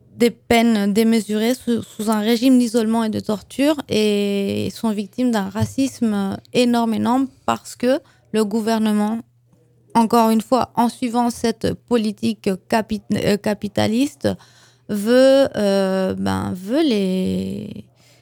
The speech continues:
veut les, les faire disparaître pour qu'ils puissent, euh, profiter de leurs terres,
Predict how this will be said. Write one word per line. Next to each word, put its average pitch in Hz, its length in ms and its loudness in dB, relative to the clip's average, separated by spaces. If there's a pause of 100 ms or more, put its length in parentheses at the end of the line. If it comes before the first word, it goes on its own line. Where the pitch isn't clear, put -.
(140)
veut 190 180 -2
les, 214 720 0
les 202 160 0
faire 240 220 -2
disparaître 214 640 -2
pour 285 220 -4
qu'ils 262 160 -8
puissent, 254 400 -6
euh, 196 300 -2
profiter 240 460 -4
de 233 100 0
leurs 214 220 -4
terres, - 440 -2